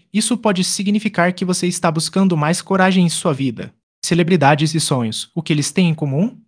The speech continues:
A influência da cultura pop nos sonhos. Você já parou para pensar como as celebridades entram nos seus sonhos?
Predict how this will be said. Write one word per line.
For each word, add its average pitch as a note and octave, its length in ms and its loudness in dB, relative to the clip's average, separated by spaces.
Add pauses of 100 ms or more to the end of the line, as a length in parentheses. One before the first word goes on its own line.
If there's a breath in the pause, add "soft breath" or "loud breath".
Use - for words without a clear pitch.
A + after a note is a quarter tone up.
(200)
A C#3+ 140 0
influência F3+ 580 0
da F3+ 80 0
cultura F3+ 440 -4
pop F#3 320 -4
nos F#3 140 0
sonhos. G#3+ 340 0
Você E3+ 260 0
já D#3 180 2
parou D#3+ 320 0
para F#3+ 200 -2
pensar F#3 380 -2
como G#3 180 0
as F#3+ 80 2
celebridades E3+ 720 0
entram G3+ 200 0
nos F#3 120 0
seus B2+ 180 -6
sonhos? E3 600 -6